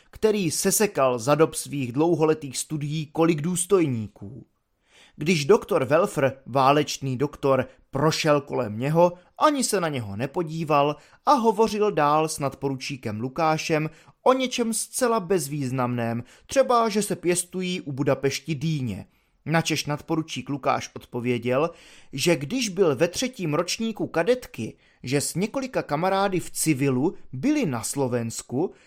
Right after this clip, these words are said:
a přišli k jednomu evangelickému faráři Slovákovi. Ten, že jim dal k vepřové pešeni zelí z dýně a potom, že jim nalil vína a řekl: „Dýňa sviňa, chce sa jej vína.“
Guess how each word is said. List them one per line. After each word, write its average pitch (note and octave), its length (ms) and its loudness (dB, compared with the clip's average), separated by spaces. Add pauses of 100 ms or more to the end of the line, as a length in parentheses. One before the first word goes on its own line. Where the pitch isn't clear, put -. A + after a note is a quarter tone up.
(160)
a B2+ 100 0
přišli G#3 500 -2
k D3+ 100 -6
jednomu G3+ 440 0
evangelickému G#3 880 0
faráři E3+ 520 2
Slovákovi. C3+ 800 0 (600)
Ten, E3+ 260 4
že D3+ 140 0
jim D3+ 200 2
dal B2+ 220 2
k - 80 -14
vepřové B2 540 0
pešeni C#3 520 0
zelí A#2 400 -2
z G2 100 -10
dýně G#3 500 0 (300)
a - 100 0
potom, B3 420 4
že G3+ 100 4
jim F#3 220 2
nalil C3+ 380 0
vína A3 360 -2
a - 160 -6
řekl: G3 440 2 (320)
„Dýňa C#3 540 -4
sviňa, E3 680 -4 (200)
chce - 320 -6
sa F3 180 -2
jej F#3+ 280 0
vína.“ C#3 460 -8